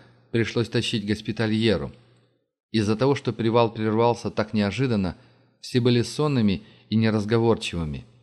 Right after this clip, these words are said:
Густав клевал носом, временами всхрапывая, словно собирался уснуть прямо на ходу. Франц постоянно спотыкался, а один раз едва не упал. Дуга приложил палец к губам. Он вслушивался в ночные звуки,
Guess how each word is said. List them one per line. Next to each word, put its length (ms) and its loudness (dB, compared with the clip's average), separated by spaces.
Густав 360 -2
клевал 380 2
носом, 400 2
временами 500 4
всхрапывая, 800 0
словно 320 -2
собирался 540 0
уснуть 420 -4
прямо 240 0
на 100 -2
ходу. 460 -6
Франц 320 -2
постоянно 500 -2
спотыкался, 720 -2
а 100 -2
один 260 2
раз 280 4
едва 280 0
не 140 4
упал. 500 -2
Дуга 380 0
приложил 500 0
палец 360 0
к 80 -8
губам. 420 -2
Он 180 2
вслушивался 680 0
в 60 -2
ночные 460 0
звуки, 500 -4